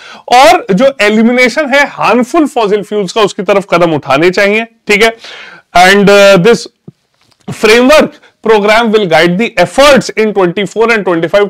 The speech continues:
towards the next ministerial conference। तो क्योंकि ये हर डब्ल्यूटीओ की मिनिस्ट्रियल कॉन्फ्रेंसेस हर दो साल के बाद होती हैं, तो दो साल के लिए एक कंक्रीट फ्रेमवर्क अब यहां पर तैयार कर लिया गया है। ठीक,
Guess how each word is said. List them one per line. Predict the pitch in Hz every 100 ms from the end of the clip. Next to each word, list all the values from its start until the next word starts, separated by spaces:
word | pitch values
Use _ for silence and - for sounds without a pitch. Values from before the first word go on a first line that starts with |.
| 180
towards | 156 160
the | - 214
next | 156 202 180
ministerial | 147 147 147 143 165 180
conference। | 143 127 127 127
तो | 196
क्योंकि | 233 226 302 311 - - - -
ये | 170 262
हर | 262 226 262
डब्ल्यूटीओ | 147 196 226 285 277 277
की | 277
मिनिस्ट्रियल | 233 208 202 226 220 233
कॉन्फ्रेंसेस | 208 180 202 190 233
हर | 202
दो | 185 143 190
साल | - 262 277
के | 262
बाद | 233 190
होती | 175 226
हैं, | 294
तो | 339 339 330 - -
दो | 127 240 277
साल | 285 302 320
के | 302
लिए | 285 247
एक | 294 294 254 -
कंक्रीट | 208 202 196 240 285 349 339
फ्रेमवर्क | 302 - 226 226 226 160 - - _
अब | 220 214
यहां | 185 170
पर | 165 202
तैयार | 202 156 147 151 185
कर | 185 143
लिया | 123 131 165
गया | 143 104
है। | 90 - 131 _ _ _ -
ठीक, | 311 320